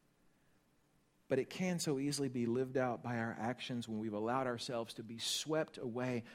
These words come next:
by our own pride, and we fail to live in humility and thankfulness before an awesome and a holy God. If we are not thankful people, our ability to worship God is severed.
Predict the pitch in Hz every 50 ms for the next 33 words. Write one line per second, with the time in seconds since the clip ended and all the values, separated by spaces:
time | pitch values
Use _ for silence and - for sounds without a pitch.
0 | - - - - 123 120 110 110 117 - - 131 135 135 143 135 120 - - 117
1 | 104 104 101 98 - - - - - - - 110 117 117 113 - - 139 135 131
2 | 123 - 131 117 117 123 120 113 104 110 107 107 104 - - - - - - 135
3 | 123 120 127 127 127 123 113 110 104 101 104 - - 113 110 107 - 101 98 95
4 | - - - 98 - - 110 107 98 98 - - - 113 120 120 - - - 120
5 | 110 107 - - - - - - - 110 101 92 78 - 87 87 80 92 87 -
6 | 71 - - - - - - _ _ _ _ _ _ _ _ _ _ _ _ _
7 | _ _ _ _ _ _ _ _ - _ _ _ _ _ _ _ - - - -
8 | - - 156 160 151 147 135 127 123 120 117 120 - - - - - - - -
9 | - - 139 131 127 - - - 123 113 110 101 - - - - - - - -
10 | 123 - - 101 90 82 - - - - _ _ _ _ _ _ _ _ - -
11 | - 113 117 110 131 131 131 131 123 117 107 110 120 120 117 - 123 113 113 117
12 | 113 113 110 107 - - - 131 117 107 113 110 104